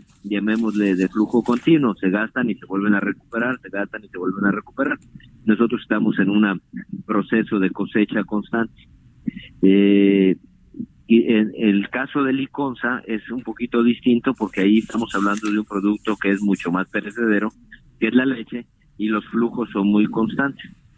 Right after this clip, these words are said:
Pero ahí se tiene también reservas de leche en polvo, que en caso que la producción de nuestra leche fluida pudiera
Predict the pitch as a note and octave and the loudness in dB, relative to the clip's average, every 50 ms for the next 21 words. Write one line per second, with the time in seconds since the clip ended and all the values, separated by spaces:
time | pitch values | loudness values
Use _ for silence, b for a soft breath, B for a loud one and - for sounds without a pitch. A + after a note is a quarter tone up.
0 | _ - - - C#3 E3 D#3 D#3+ D3 B2 A2+ G#2 A2+ A#2 - - A#2+ - A2 G#2 | _ -10 -4 -2 0 0 0 0 -2 -2 -2 0 0 0 0 -2 -4 -2 -2 -2
1 | A2+ A2+ - G#2+ G2+ G#2+ A2 A#2 A2 - - G#2 G2+ G2+ A2 G#2 G2 F#2 E2 F2 | -2 -2 -2 0 0 2 2 0 -2 0 0 -2 0 0 0 0 0 2 2 2
2 | F#2+ F#2+ - A#2 A#2 A2+ - A#2 A2 G2+ G#2 A2+ A2 - F2 E2 E2 - G#2+ G2+ | 2 2 2 -2 -2 0 0 2 2 2 2 2 0 0 -2 -2 -2 -2 -4 -4
3 | G2+ - - G2 - F#2 E2+ E2 E2 E2 E2 - _ _ _ _ _ _ _ - | -4 -6 -8 -8 -4 -2 -2 0 0 -2 -4 -6 _ _ _ _ _ _ _ -2
4 | G2+ G2 F#2+ F2+ - - - G#2+ G#2+ A2 G#2+ G2+ F2+ F2 E2+ - E2+ D#2+ F2+ G2 | 0 2 2 0 -2 0 0 2 2 2 2 0 0 0 -2 0 2 2 2 2
5 | F2+ - B2 G2+ - A2 G#2+ A2 A2+ A2 G#2 F#2 - _ E2 D#2+ F2 F#2 F#2+ F#2+ | 2 2 -2 0 2 2 4 4 4 4 2 -2 -4 _ -2 -2 0 0 0 0
6 | F#2 F2 - | -2 -4 -6